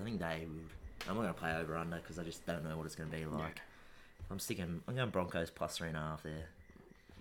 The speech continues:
Speaker 2: Yep. I'm in agreement with the kids. I'm going Broncos for the plus three and a half there. I'm not gonna touch the over and under 'cause, like you
Speaker 1: Oh,
Speaker 2: said,
Speaker 1: that's
Speaker 2: it's too,
Speaker 1: unusual.
Speaker 2: it's
Speaker 1: Are
Speaker 2: too
Speaker 1: you
Speaker 2: un-,
Speaker 1: feeling
Speaker 2: it,
Speaker 1: all right?
Speaker 2: uh, it's too unpredictable. You're
Speaker 1: <laughs>
Speaker 2: right.
Speaker 1: You feeling all right?
Speaker 2: Yeah, yeah. Um,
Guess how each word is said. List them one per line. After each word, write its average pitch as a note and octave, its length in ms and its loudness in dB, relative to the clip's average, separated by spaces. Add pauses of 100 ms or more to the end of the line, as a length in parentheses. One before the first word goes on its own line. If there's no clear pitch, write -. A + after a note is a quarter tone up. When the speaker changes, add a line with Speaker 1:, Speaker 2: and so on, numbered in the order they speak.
(240)
Speaker 2:
Yep. F2+ 120 -6 (320)
I'm B2+ 300 4
in A2 100 4
agreement G#2+ 420 2
with F#2+ 100 -6
the A#2+ 100 -2
kids. G#2+ 200 0
I'm A2 120 2
going G#2 380 2
Broncos G#2 420 0
for G2+ 80 -6
the G2+ 60 -2
plus - 280 -4
three - 200 -8
and F2+ 100 -4
a - 20 -6
half G2 260 -2 (100)
there. G#2 380 0 (640)
I'm A#2+ 80 -2
not B2 120 2
gonna A#2 160 2
touch - 280 0
the G2+ 100 2
over G2 200 0
and G2 100 -4
under G2 220 -4 (320)
'cause, F#2 340 -8
like G2 300 -4
you G2 80 -4
Speaker 1:
Oh, - 20 -2
Speaker 2:
said, G#2 120 4
Speaker 1:
that's G2+ 140 0
Speaker 2:
it's D#2+ 100 0
too, F#2 60 6
Speaker 1:
unusual. F#2 220 4
Speaker 2:
it's A#2+ 100 -2
Speaker 1:
Are - 40 -4
Speaker 2:
too B2 80 2
Speaker 1:
you A#2+ 80 6
Speaker 2:
un-, A2+ 60 4
Speaker 1:
feeling - 200 4
Speaker 2:
it, B2+ 120 8
Speaker 1:
all A#2+ 60 6
right? B2+ 260 8
Speaker 2:
uh, - 20 6
it's A#2+ 140 2
too C#3+ 160 0
unpredictable. A#2 680 2
You're G#2+ 140 2
Speaker 1:
<laughs> - 0 -
Speaker 2:
right. A2+ 160 4
Speaker 1:
You G#2 80 2
feeling A#2 280 4
all A#2+ 120 2
right? B2+ 180 2
Speaker 2:
Yeah, A2 200 4 (360)
yeah. G#2 240 0
Um, G#2+ 200 -2